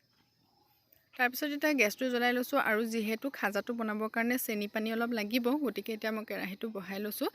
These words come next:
তাতে মই সেই একেটা গিলাচেৰে এগিলাচ জোখ কৰি পেলাই পানী দি লৈছোঁ।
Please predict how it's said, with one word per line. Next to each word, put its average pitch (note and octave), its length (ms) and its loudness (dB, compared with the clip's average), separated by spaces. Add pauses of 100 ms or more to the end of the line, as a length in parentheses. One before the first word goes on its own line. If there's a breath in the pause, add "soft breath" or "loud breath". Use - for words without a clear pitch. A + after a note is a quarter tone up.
(300 loud breath)
তাতে A#3 240 -2
মই C4+ 220 2
সেই C4+ 240 2
একেটা A3 420 -2
গিলাচেৰে A#3 580 0
এগিলাচ A3 480 2 (120)
জোখ G#3+ 180 -4 (120)
কৰি A3 180 0
পেলাই A#3+ 260 2 (540 loud breath)
পানী G#3 220 -2
দি G#3 100 -4
লৈছোঁ। G3 340 -6